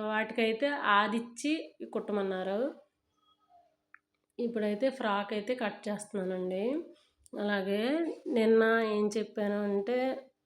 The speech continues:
ఒక ఫిఫ్టీన్ డేస్‌లోనే నేను టైలరింగ్ ఇలా నేర్చుకున్నాను అనేసి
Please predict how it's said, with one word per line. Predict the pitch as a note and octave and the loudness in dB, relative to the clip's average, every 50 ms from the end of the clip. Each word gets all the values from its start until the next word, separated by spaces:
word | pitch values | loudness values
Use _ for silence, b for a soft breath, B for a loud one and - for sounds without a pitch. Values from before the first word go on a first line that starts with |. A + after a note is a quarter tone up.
| _ _ _ _ _ _ _ _ - | _ _ _ _ _ _ _ _ -10
ఒక | A#3 A3+ - A3 G#3+ G#3+ G#3+ G3+ G3+ G3+ G3 | -10 -6 -4 -2 -2 0 0 0 -2 -2 0
ఫిఫ్టీన్ | - A#3 A#3 - - - C4 B3+ B3+ B3 A#3+ | -2 -2 -2 -2 0 2 4 6 6 6 6
డేస్‌లోనే | A#3+ A#3 A#3 A#3 A#3 - - A#3 A3+ A#3 B3+ C#4+ D#4 | 6 6 4 4 0 -2 0 0 2 2 4 4 4
నేను | D#4 C#4+ A#3+ A3+ A3 A3 G#3+ G#3+ | 4 4 4 2 0 -2 -2 -4
టైలరింగ్ | G#3 G#3+ A3 G#3 G#3+ A3 G#3+ G3 A3 A3+ A3 G#3+ | -4 -2 -2 0 0 0 0 2 2 2 2 2
ఇలా | G#3+ G#3 G3+ G#3 | 2 2 2 2
నేర్చుకున్నాను | G#3 G#3 G#3 G#3 G#3 - - - A3+ G#3+ G#3 G3+ G3+ G3+ A3+ C4+ D#4 F#4+ b b b b b b b b b b b b b _ A3+ | 2 2 0 0 -4 -8 -12 -8 -4 -2 -2 0 0 0 0 0 0 -2 b b b b b b b b b b b b b _ -4
అనేసి | A3+ G#3+ G#3+ G#3 A3 - C4+ | -2 -2 0 -2 -2 -4 -6